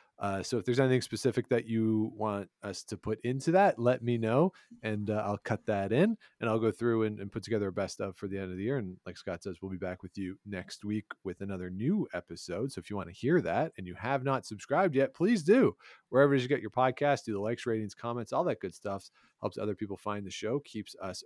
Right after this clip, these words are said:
growing. Head on over to game of stones pod dot com. As I said, in the show notes, little blog post with links to all those articles that I mentioned in my little summary of The History of the World is Catching Up.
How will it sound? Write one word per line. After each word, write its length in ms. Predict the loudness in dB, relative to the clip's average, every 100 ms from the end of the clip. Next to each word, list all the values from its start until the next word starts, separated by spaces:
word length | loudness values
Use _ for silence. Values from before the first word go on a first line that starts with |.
| -16
growing. 520 | -12 -8 -6 -2 -2 -4 -12 _ -4
Head 80 |
on 100 | 0 2
over 140 | 2
to 40 | 0
game 160 | -2
of 60 | -2
stones 220 | -4 -6
pod 260 | -2 0 2
dot 200 | 2 2
com. 320 | 4 6 6
As 140 | 4 0
I 40 |
said, 360 | 4 8 8 6 _
in 100 | -4
the 80 | -2
show 240 | 4 4
notes, 420 | 6 6 6 2 2
little 140 | 2
blog 380 | 4 4 4 4
post 320 | 4 4 4
with 120 | -2
links 280 | -2 -2 -4
to 80 | -2
all 140 | 0
those 180 | 2 0
articles 480 | 0 -2 -2 -2 -2
that 100 | -2
I 100 | -2
mentioned 500 | -4 -6 -2 -2 -2 -8 -20 _ _
in 180 | -8 -6
my 560 | -6 -4 -4 -4 -6 -8 _
little 220 | -8 -8
summary 720 | -8 -6 -4 -2 2 4 4 2
of 400 | -4 -4 -6 -8
The 80 | -8
History 380 | -6 -6 -4 -4
of 100 | -4
the 80 | -6
World 320 | -4 -2 -4
is 140 | -10
Catching 440 | -8 -6 -6 -8 0
Up. 200 | 0